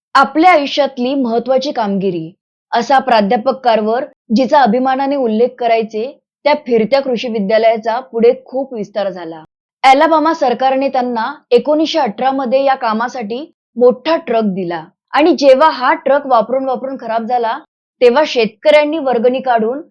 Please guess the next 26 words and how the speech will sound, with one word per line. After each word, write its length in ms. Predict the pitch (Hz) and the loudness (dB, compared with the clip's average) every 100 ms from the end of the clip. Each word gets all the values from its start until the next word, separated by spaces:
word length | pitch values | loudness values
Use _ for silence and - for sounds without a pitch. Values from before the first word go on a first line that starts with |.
| _ _ - | _ _ 2
पाच 360 | 254 294 320 | 4 4 0
हजार 260 | 269 240 269 | 0 0 0
डॉलर्स 400 | 247 226 240 254 | 2 2 2 0
जमा 300 | 208 220 220 | 0 0 -2
केले 400 | 233 247 214 294 - _ _ | -2 -2 -2 -6 -10 _ _
आणि 200 | 233 269 | -2 0
त्यातून 540 | 294 247 240 226 277 311 - | 0 0 0 -2 -6 -6 -4
आणखी 420 | 233 233 226 226 339 | -2 -2 -4 -4 -4
मोठा 360 | 277 214 262 | -2 -6 -6
ट्रक 340 | 254 233 269 - | -6 -6 -8 -10
शाळेला 400 | 226 208 220 247 | -8 -6 -2 -2
विकत 300 | 208 202 233 | -4 -4 -4
घेऊन 280 | 208 208 208 | -4 -4 -4
दिला. 300 | 175 160 165 208 _ _ _ | -6 -12 -18 _ _ _ _
प्राध्यापक 600 | 277 240 220 285 311 311 | 0 2 0 0 -2 -2
कारवारांना 760 | 247 226 240 254 247 220 247 294 _ _ | -2 -2 -2 -2 -4 -6 -8 -12 _ _
खाजगी 400 | 247 233 208 311 | -2 0 0 2
आयुष्य 440 | 277 262 - 254 262 | 2 2 -4 -6 -4
असे 200 | 226 254 | -4 -4
काही 180 | 262 277 | -2 -2
उरलेच 360 | 226 196 208 214 | -2 -4 -6 -8
नव्हते, 500 | 196 165 165 156 165 _ _ - | -10 -10 -14 -16 -18 _ _ 0
किंबहुना 640 | 302 285 330 311 269 262 | 2 6 6 4 2 0
ते 160 | 285 302 | 0 0
उरू 320 | 247 240 254 | 0 0 0
नये, 380 | 240 185 175 175 | -2 -4 -6 -12